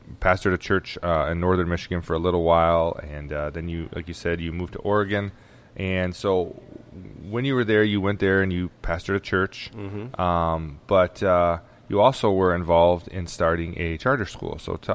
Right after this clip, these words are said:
Speaker 1: tell our audience a little bit, and that's what we're really gonna focus on today, because your charter schools have done extremely well. You've actually been involved in two in the state of Oregon. So give our audience kind of how that came about and what you did there.
Speaker 2: So we were, uh, homeschooling our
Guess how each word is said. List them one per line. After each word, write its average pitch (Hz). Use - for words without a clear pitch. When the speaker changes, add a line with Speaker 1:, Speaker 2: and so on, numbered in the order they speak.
Speaker 1:
tell 123
our 110
audience 104
a 92
little 92
bit, 85
and 90
that's 120
what 98
we're 104
really 104
gonna 87
focus 98
on 82
today, 80
because 85
your 85
charter 107
schools 87
have 78
done 82
extremely 95
well. 71
You've 80
actually 85
been 82
involved 80
in 76
two 95
in 80
the 82
state 82
of 85
Oregon. 80
So 95
give 123
our 120
audience 101
kind 101
of 87
how 117
that 117
came 113
about 90
and 82
what 82
you 87
did 82
there. 76
Speaker 2:
So 160
we 147
were, 123
uh, 110
homeschooling 120
our 104